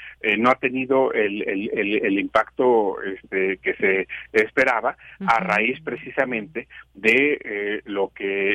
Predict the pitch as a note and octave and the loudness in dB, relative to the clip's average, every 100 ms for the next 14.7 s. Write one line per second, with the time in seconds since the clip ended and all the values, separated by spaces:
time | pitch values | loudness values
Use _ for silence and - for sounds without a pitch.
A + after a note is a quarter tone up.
0 | - G2+ - A2+ B2+ A#2+ - G2+ - G#2 | -2 -4 0 2 2 -2 -6 -6 -4 -2
1 | - G2+ G2 - A2+ G#2 A#2 - A#2 A2 | -2 0 0 2 0 2 0 2 -2 -2
2 | C#3+ - F#3+ G3 - A#2+ C3+ D3 A#2 G2 | -8 -10 -14 -12 -2 0 4 2 0 -4
3 | - B2 B2+ D3 D#3 G#3+ - _ - _ | 0 0 0 -6 -8 -6 -8 _ -20 _
4 | A#2 A2+ - C3+ D3+ D#3 D3 C#3+ C#3 C#3+ | -4 -2 2 2 2 -2 -2 0 0 0
5 | C3 B2+ B2 B2+ C3+ C3 B2 C3+ B2+ B2+ | -2 -4 -2 0 2 0 0 -2 0 0
6 | B2+ - - _ - A#2+ C3+ D3 D#3 - | -4 -10 -20 _ 0 2 4 4 0 -4
7 | A2 G#2 G#2 G2+ G#2+ A#2+ C3 - A#2 - | -6 -4 -6 -2 0 0 -2 -6 -14 -10
8 | - B2 A#2 A2+ - D#3+ - - - G#2+ | -2 -2 0 -4 -6 -10 -10 -20 -6 2
9 | G2+ G#2 A#2+ G#2 G2 G2 F#2+ F#2+ B2 D#3 | 2 2 -2 -2 0 2 0 0 0 0
10 | D3 D#3 - _ F#3 F3 - - A#2+ D#3 | 2 -4 -4 _ -12 -10 -8 -4 -2 -4
11 | - - - A#2 - - A#2+ A2 A2+ B2+ | -10 -16 -4 -4 -2 0 2 4 2 2
12 | C3+ - G#2+ - - - - A#2 A#2 - | -2 -4 -6 -10 -10 -2 0 2 0 0
13 | A2 A2 - G#3+ - G2 F#2+ F#2 F#2 - | -2 -4 -2 0 0 0 -4 -2 -6 0
14 | A2+ - F#2+ F#2 G#2+ G2+ G2+ | -2 -2 -8 -2 2 4 2